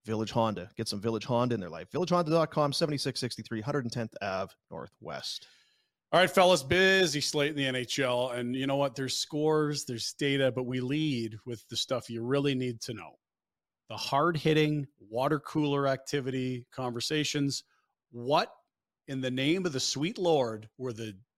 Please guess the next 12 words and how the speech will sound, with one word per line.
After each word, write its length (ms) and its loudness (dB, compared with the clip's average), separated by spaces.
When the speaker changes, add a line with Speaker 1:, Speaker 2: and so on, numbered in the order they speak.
Speaker 2:
Tampa 300 -2
Bay 140 0
Lightning 440 0
wearing 340 0
<laughs> 20 -10
last 340 -2
night? 100 -6
Did 140 0
you 80 2
see 340 -2
these 260 0
jerseys? 920 -2